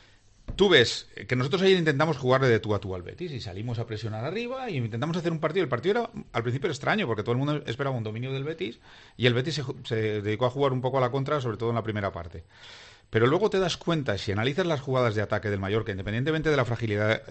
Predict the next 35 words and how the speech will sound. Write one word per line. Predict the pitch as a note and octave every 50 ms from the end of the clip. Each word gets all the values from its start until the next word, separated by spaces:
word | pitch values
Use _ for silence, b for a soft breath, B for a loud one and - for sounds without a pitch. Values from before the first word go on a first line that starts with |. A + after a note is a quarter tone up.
| A2
defensiva, | G2+ G2 - F#2 F2 E2+ G#2+ A2 F#2+ -
que | F#2+
es | E2+
evidente, | F#2+ F2 F2+ F2 F#2 F2+ F2 D#2+ - - - b b b b b b b b b b b
y | - -
sobre | - G#2 F#2+ G2
todo | F#2+ A2 A2+
a | A#2
la | A#2+
espalda | A2+ - - A2+ A2 G#2+ G#2+
de | G#2 G#2
Mojica, | G2 F#2+ - - - - - G2+
porque | F2 F#2+ F#2+ F#2+
yo | G#2
creo | A2 B2
que | B2+
a |
Mojica | C3 B2 A2+ - B2+ A2+ C3+ A#2+ A2+ - B B B B B
lo | B A2+ G#2+
fuerzan | F2+ A2 A2+ A#2+ B2+ C3 B2+ C3 B2+
a | A#2
subir | G#2 - A2+ G#2 A#2 A2+
demasiado | A2 A2 G#2 G2 - - G#2+ A2 A2 G#2 G2 F#2+ - b b b b b
y | - A2 G#2+
está | G2+ - - A2 A2+
a |
veces | A2+ A2 G#2 A#2 G#2 -
poco | - A2+ G#2 G#2 G#2+
pendiente | - A2 G2 G2 G#2 G#2 G#2 G#2 G#2
de | F#2+
lo | F2+ E2+
que | F#2+ F#2
tiene | - G2+ F#2+
atrás. | F#2 D#2+ - E2+ F2 - - - B B B B B B B B B B B B B B B B - - - - - - - - - -
Tú, | G3 G#3 A3+ -